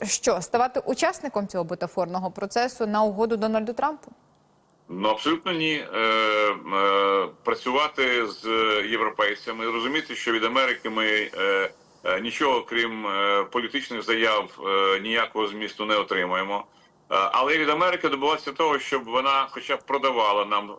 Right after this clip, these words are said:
Speaker 2: свою зброю прямо чи через, е, наших західних союзників. Більше від Америки ми сьогодні нічого не отримаємо. І це був би максимальний результат. А все інше, е, проговорювати, продумувати, е,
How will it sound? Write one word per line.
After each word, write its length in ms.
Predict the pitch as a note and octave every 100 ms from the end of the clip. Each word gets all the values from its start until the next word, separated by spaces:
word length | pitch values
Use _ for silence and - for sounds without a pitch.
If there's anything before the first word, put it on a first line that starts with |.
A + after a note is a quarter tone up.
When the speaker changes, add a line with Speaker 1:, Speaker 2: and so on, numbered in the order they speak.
| -
Speaker 2:
свою 200 | A#2+ A#2+
зброю 480 | G2+ A#2 D#3 C#3 F#2+
прямо 320 | C3 D#3 C#3
чи 140 | A#2 G#2
через, 460 | B2 A#2+ A#2 -
е, 220 | G#2+ G2+ F#2 - _
наших 360 | A2 B2 A#2 -
західних 420 | A#2 - A2 A2
союзників. 600 | - G#2 F#2+ F#2 F2+ G2+
Більше 420 | B2 D3+ B2 A#2 - - A2+
від 100 | A2+
Америки 400 | A#2+ C3+ A#2+ A2+
ми 100 | A2
сьогодні 300 | A#2 A#2+ A2
нічого 320 | G#2 - G#2+
не 80 | G2+
отримаємо. 580 | F2+ F2+ F2 E2+ F2 - - -
І 80 | B2
це 180 | A#2+ C#3+
був 220 | C3 C3
би 100 | A#2+
максимальний 600 | A#2 A2+ A#2+ A#2 A2 G#2+
результат. 460 | G2+ F#2+ - D2 D2 - - - _
А 440 | A#2+ B2+ C3 C3+ -
все 220 | - D#3+
інше, 400 | D#3 F#3+ - C#3+
е, 920 | C3 B2 A2+ - G2+ G#2+ A2 G#2+ - - _ _
проговорювати, 1080 | C#3+ C3 B2+ D3+ D#3+ D3+ C#3 C3+ B2+ B2+ A#2 - _ _ _
продумувати, 760 | - B2 C#3 D#3+ D3 C#3 C3 C3 B2+ B2 A#2 - -
е, 80 | C#2+